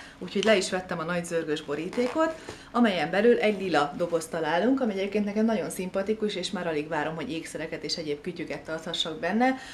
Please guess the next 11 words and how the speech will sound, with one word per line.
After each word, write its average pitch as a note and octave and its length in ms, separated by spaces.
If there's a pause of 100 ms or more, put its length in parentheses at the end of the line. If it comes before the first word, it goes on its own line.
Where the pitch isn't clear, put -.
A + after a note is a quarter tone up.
(140)
Amúgy A3 400
kicsi D4 320
ahhoz, F3 320
amennyi F3 520
terméket E3+ 520
tartalmaz, E3 560
de E3+ 180
ez E3 160 (120)
a E3+ 100
későbbiekben D3+ 640
engem D3 240